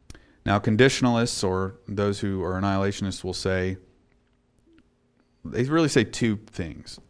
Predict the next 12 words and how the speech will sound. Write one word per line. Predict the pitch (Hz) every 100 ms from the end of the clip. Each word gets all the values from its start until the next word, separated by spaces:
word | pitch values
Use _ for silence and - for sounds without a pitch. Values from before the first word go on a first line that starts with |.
| -
First, | 139 135 131 - - - - _ _
they | - 110
say, | 117 110 104
"Well, | 104 113
the | - 113
text | 107 - 160 180 - - - - - _ _
contrasts | - 120 113 - 104 101 98
eternal | - 104 101
life | 95 92
and | 95
eternal | 90 - 92 87
punishment. | - 90 80 - -